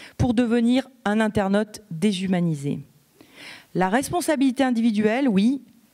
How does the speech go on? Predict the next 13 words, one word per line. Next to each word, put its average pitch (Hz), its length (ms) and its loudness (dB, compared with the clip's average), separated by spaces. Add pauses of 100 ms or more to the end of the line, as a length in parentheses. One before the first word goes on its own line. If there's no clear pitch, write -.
(320)
elle 214 220 0
doit 269 280 0
être 226 240 -2
au 214 60 2
cœur 240 260 -2
de 208 80 0
notre 190 200 -2
contrat 185 320 -4
social. 147 540 -6 (960)
C'est 226 200 0
grâce 254 320 -2
aux 302 100 0
associations 202 720 -4